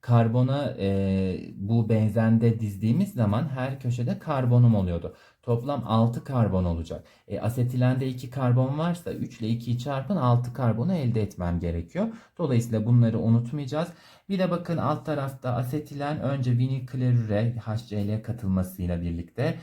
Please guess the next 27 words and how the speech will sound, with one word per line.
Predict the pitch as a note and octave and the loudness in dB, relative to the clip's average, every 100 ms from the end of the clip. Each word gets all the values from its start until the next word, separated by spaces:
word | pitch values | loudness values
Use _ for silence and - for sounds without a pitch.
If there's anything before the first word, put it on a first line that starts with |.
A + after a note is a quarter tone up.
| - _ | -14 _
vinil | - D3+ C3 | -6 -2 -2
klerüre | B2+ B2+ A#2+ A2 G#2 | -2 0 2 2 0
dönüşmüş. | F#2+ F2+ F2+ B2+ D3+ - | 2 0 -2 -6 -8 -4
Ben | A#2+ B2+ | 0 0
biliyorum | C3 C#3+ C3+ | -2 -4 -4
ki | B2 G#2+ | -4 0
vinil | A#2 B2+ A#2+ | 2 2 2
klerür, | - A#2+ A2 B2 D#3+ - - _ | 0 0 2 2 0 -4 -20 _
e, | - G#2 G#2 | -2 0 0
polimerleşerek | A#2 C3 C3 A#2+ A2+ G2 F#2+ G2 A2+ B2 | -2 -2 2 2 4 2 -2 -2 -2 -2
P | B2 A2+ A2 | 0 0 2
V | A2+ | 0
C | A2+ B2 | 0 0
dediğimiz | G2 F#2 B2 B2 | 0 0 -2 -4
polivinil | - B2+ A2+ G#2+ A#2 B2+ | -4 -2 0 0 0 0
klerüre | B2 A2 G2+ F#2+ F2+ F2 | -2 -2 0 0 0 0
de | B2+ F3 - - _ | 0 -2 -6 -20 _
dönüşmüş | G3+ A2+ - D#3 - | 0 0 0 -6 -6
olur | - G#2+ A#2 B2 | -2 0 0 0
gençler. | A#2+ F#2 F2+ - C3 D3 | 0 0 -2 -4 -6 -6
Polimerleşme | D3 A#2+ F#2+ F#2+ F#2+ F#2+ | -4 -2 0 -2 -4 -8
tepkimesi | - A#2+ A#2+ F2 - G2 | -4 -4 -4 -8 -6 -2
verdiğini | A2+ F#2 F2+ F#2 C3 D3+ - _ _ | 0 0 -2 0 0 -2 -8 _ _
bilelim | E3 A#2+ G2 B2+ A#2+ | -2 0 2 2 0
alke-, | G#2 G#2 G2 - A#2 G#2 F#2 | -2 -2 -4 -4 -2 -2 -2
e, | F#2 F#2 | -2 0
alkinlerin. | - A2+ G#2+ - A#2 B2+ G2 F2 | 2 2 0 2 4 6 4 2